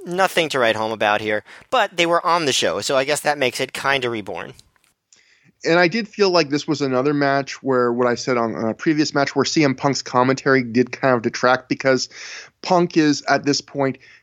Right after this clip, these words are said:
Speaker 2: he joins the commentary late. He's selling that he's, like, checking on Colt's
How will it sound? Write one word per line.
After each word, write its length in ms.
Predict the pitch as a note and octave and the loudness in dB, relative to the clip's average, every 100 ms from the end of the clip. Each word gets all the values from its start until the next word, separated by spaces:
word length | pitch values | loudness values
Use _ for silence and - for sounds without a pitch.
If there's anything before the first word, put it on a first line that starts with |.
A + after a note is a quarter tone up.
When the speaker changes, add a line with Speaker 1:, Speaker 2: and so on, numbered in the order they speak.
| - | -8
Speaker 2:
he 140 | D#3 | -6
joins 400 | B2 D3 C#3+ C3 | 2 2 2 0
the 60 | C3+ | -4
commentary 600 | C#3+ C3+ C3+ - A#2+ A#2+ | 0 0 0 -2 0 2
late. 380 | A#2+ D#3 D3+ | 4 4 2
He's 200 | D3 D3 | 0 -4
selling 400 | - - C#3 C#3+ | -2 2 4 4
that 100 | C3+ | 2
he's, 140 | A#2+ A#2 | 2 -2
like, 140 | A#2 | -2
checking 440 | - - B2+ C3+ B2 | -2 -2 0 0 -2
on 180 | A#2 | -2
Colt's 600 | A#2 - C3+ B2+ - - | -4 0 2 2 -2 -10